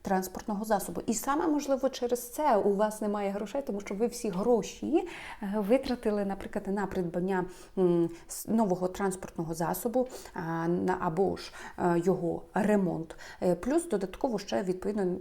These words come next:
треба якісь там, м, пошлини, ще щось там,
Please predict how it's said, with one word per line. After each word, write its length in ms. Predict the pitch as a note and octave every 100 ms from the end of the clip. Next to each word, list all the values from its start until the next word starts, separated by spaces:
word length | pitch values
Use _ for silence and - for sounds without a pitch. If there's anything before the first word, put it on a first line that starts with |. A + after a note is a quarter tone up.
| -
треба 240 | G3 F3+
якісь 260 | E3+ E3 F3+
там, 200 | E3+ E3 - - -
м, 440 | F3 E3 E3 F3+ F3 - - - - - A#3+
пошлини, 480 | F#3 - B3 C4
ще 200 | F#3 -
щось 220 | G3+ - F3+
там, 260 | G3 G#3